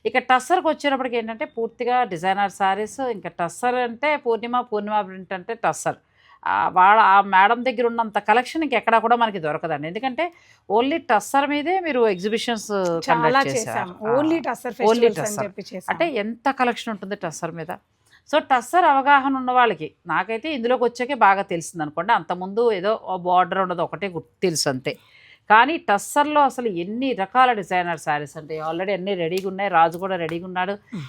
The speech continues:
Speaker 1: ఇక
Speaker 2: <laughs>
Speaker 1: మేమైతే కూర్చుని శారీస్ చూడటమే, మాతో పాటు మీరు కూడా కూర్చుని శారీస్ చూసేయండి. నచ్చింది ఉంటే ఆన్లైన్లో పర్చేజ్ చేసుకోవచ్చు, లేదంటే స్టోర్ని విజిట్ చేయండి. నన్ను అడిగితే స్టోర్ విజిట్ చేస్తే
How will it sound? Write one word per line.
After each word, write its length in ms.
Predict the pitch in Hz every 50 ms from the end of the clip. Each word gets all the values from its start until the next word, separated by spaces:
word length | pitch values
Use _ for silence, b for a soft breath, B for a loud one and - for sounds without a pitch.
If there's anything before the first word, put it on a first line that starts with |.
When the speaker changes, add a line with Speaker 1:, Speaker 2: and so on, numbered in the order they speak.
| - -
Speaker 1:
ఇక 120 | 220 175 196
Speaker 2:
<laughs> 200 | 185 175 170 175
Speaker 1:
మేమైతే 340 | 190 208 220 220 208 208 262
కూర్చుని 440 | - 240 240 220 226 - 262 262
శారీస్ 420 | 233 - 214 190 185 196 190 - 208
చూడటమే, 240 | 196 180 202 220 233
మాతో 280 | 220 196 180 175 202
పాటు 180 | 190 214 190 196
మీరు 240 | 165 170 202 226 233
కూడా 160 | 233 226 220
కూర్చుని 360 | 220 202 165 - 196 214 220
శారీస్ 440 | 202 - 180 165 165 170 165 - -
చూసేయండి. 480 | 151 139 - 190 202 214 247 339 339 b b b b b b b
నచ్చింది 420 | 208 240 240 240 - 370 349 311 311
ఉంటే 280 | 277 269 302 302 311
ఆన్లైన్లో 520 | 302 240 254 240 247 247 247 247 247 247 240
పర్చేజ్ 460 | 247 233 220 226 - 226 220 - 220
చేసుకోవచ్చు, 540 | 202 196 - - 202 180 - - 190 190 - _ _ -
లేదంటే 440 | 170 175 190 208 202 208 190 190 208
స్టోర్ని 420 | 196 - - 226 214 233 233 240
విజిట్ 340 | 220 196 175 185 175 _ -
చేయండి. 220 | 185 180 175 180 185
నన్ను 240 | 190 190 185 180
అడిగితే 400 | 170 160 180 190 202 - 269 302
స్టోర్ 360 | 269 - - 208 202 226 240 240
విజిట్ 380 | 220 185 160 165 160 _ -
చేస్తే 360 | 165 151 151 - - 269 339